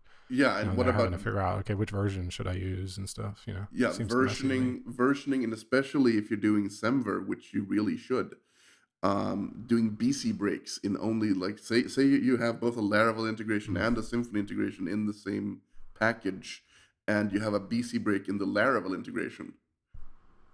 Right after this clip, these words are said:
Speaker 1: That would mean that you have to up the major version for the entire package, even though
Speaker 2: Yeah.
Speaker 1: the Symfony version, the, the Symfony bundle is unaffected.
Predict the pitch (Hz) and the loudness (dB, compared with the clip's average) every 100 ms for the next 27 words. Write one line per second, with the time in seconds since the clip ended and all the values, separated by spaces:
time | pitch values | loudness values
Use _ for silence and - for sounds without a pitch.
0 | - 120 139 151 147 135 139 127 123 110 | -2 4 4 4 0 4 4 4 2 0
1 | 110 104 110 107 113 90 104 - 104 110 | -2 0 -2 0 0 0 0 -4 0 2
2 | 143 127 104 104 107 98 98 92 95 92 | 2 2 2 0 -2 -6 -6 -4 -2 -2
3 | 113 101 - 151 - - - - - _ | -2 -2 -4 -12 -12 -14 -14 -20 -20 _
4 | _ _ _ _ _ _ - 127 127 127 | _ _ _ _ _ _ 4 6 6 4
5 | 120 110 107 147 151 139 107 101 98 98 | 2 0 0 0 0 0 -2 -2 -4 -4
6 | 82 101 95 95 - 104 104 185 175 151 | -4 -4 -2 -4 -4 -8 -6 -6 -4 -4
7 | 104 104 98 - 98 - 156 - 78 | -2 -2 -4 -6 -8 -4 -6 -6 -10